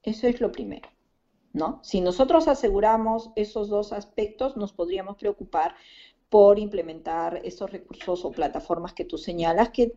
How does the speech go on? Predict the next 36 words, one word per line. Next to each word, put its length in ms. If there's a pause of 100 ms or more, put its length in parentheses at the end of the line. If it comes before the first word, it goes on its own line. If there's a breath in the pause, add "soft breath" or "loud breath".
van 300
a 40
ayudar, 400
obviamente, 680
al 140
aprendizaje, 800
¿no? 260
Pero 160
yo 220
creo 280
que 360 (420 soft breath)
hay 160
que 160
mirar 560 (380)
si 140
estos 240
servicios 560
realmente 500
llegan 360
a 100
los 160
niños, 500 (720)
¿no? 400
A 120
través 360
de, 260
de, 300
de, 220
del 180
Estado 720 (460)
o 380
a 120
través 400
de 120
las 180
familias. 680